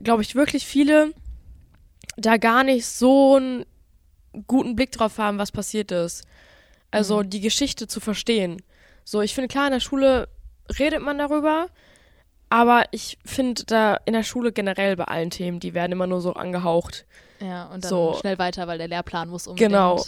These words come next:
Speaker 2: erfüllt werden.
Speaker 1: Und deswegen
Speaker 2: Ja.
Speaker 1: finde ich halt sowas richtig, richtig wichtig, um dafür so ein Verständnis zu entwickeln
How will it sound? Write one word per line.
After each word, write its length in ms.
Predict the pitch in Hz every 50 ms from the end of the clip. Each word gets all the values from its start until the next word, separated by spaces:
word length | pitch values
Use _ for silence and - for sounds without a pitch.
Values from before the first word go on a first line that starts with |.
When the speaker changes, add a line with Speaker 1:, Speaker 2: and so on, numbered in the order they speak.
| -
Speaker 2:
erfüllt 280 | - 180 - - 180 170
werden. 180 | 175 170 170 -
Speaker 1:
Und 140 | 196 214 196
deswegen 360 | 214 214 - - 226 220 226
Speaker 2:
Ja. 60 | 233
Speaker 1:
finde 200 | - - 226 226
ich 100 | 214 -
halt 180 | 233 220 202 -
sowas 400 | 220 220 220 220 214 208 - - - - - - - - - - -
richtig, 320 | 247 247 - 262 - -
richtig 300 | 233 226 - 208 - -
wichtig, 560 | 214 240 233 - - 196 196 208 233 - - _ _ _ _ _ _ _ _ _ _ _
um 160 | - 214 214 208
dafür 380 | 208 202 - - 214 208 208
so 100 | 196 208
ein 80 | 190 190
Verständnis 480 | - 190 190 - 233 - - 247 -
zu 100 | - -
entwickeln 600 | - 185 185 170 180 180 - 190 180 180 180 180